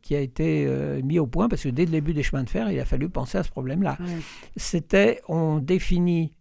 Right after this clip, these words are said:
Speaker 1: une, euh, zone de voie entre deux gares, généralement, au, à laquelle on va affecter ce qu'on appelle un bâton pilote. Sur le,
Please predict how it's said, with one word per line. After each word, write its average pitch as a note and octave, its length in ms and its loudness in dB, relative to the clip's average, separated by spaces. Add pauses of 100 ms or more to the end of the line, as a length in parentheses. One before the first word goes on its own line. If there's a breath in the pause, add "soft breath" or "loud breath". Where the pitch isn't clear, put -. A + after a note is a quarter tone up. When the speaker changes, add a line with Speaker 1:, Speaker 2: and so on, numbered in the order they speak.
(220)
Speaker 1:
une, D3 320 -2
euh, C3 360 -4
zone D#3+ 580 6
de C#3 540 -4
voie E3 460 -2 (180)
entre C3 360 -4
deux A2+ 180 -4
gares, G3 340 -2
généralement, C3 800 -2 (680 loud breath)
au, F3+ 200 0
à E3 200 0
laquelle G#3+ 600 2
on F3 140 0
va F3 180 4
affecter E3 480 0
ce - 80 -4
qu'on E3 100 0
appelle F3 260 0
un C3+ 100 0
bâton G#3 440 0
pilote. D#3 600 0
Sur C#3+ 260 -4
le, D3+ 200 -2